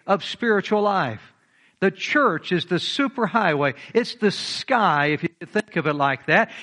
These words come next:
And the pastors and teachers are the big rigs that carry the precious gospel truth to people that they may live. When we think about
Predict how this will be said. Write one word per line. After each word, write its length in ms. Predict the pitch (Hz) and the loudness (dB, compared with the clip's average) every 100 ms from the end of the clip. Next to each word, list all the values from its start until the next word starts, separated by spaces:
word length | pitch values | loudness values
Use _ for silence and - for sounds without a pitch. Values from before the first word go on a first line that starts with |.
| - | -2
And 240 | 202 190 | 0 2
the 120 | 165 160 | 2 0
pastors 680 | - 226 254 - 262 247 | 0 2 2 0 -2 0
and 180 | 247 240 | 2 0
teachers 640 | - 226 160 - 151 156 - - - | 0 -2 -2 -2 -4 -4 -8 -18 -2
are 140 | 170 | 0
the 140 | 165 147 | 2 0
big 280 | 151 247 | 0 0
rigs 500 | 185 190 151 147 135 | 2 2 2 0 -2
that 220 | - 160 - | -2 -2 -2
carry 480 | 202 214 208 202 196 - - | 0 2 2 0 -2 -6 -2
the 100 | 202 | -2
precious 600 | - 202 202 - 190 - | 0 0 0 0 -2 0
gospel 520 | 190 202 165 - 202 | 2 2 -2 -2 -2
truth 500 | 196 - 156 135 135 - - _ | -2 -2 -2 -2 -8 -18 -20 _
to 100 | 175 | -4
people 420 | 170 190 165 151 | 0 0 0 -2
that 160 | 139 139 | -4 -2
they 200 | 156 139 | 0 0
may 180 | 139 151 | 0 -2
live. 520 | 147 139 120 107 120 - - _ _ _ _ _ _ _ _ _ _ | 0 0 0 -4 -12 -20 -20 _ _ _ _ _ _ _ _ _ _
When 180 | 135 131 | -6 -4
we 120 | 120 | -4
think 380 | 113 147 147 143 | -2 -2 -2 -2
about 440 | 139 139 131 135 | -2 0 0 -2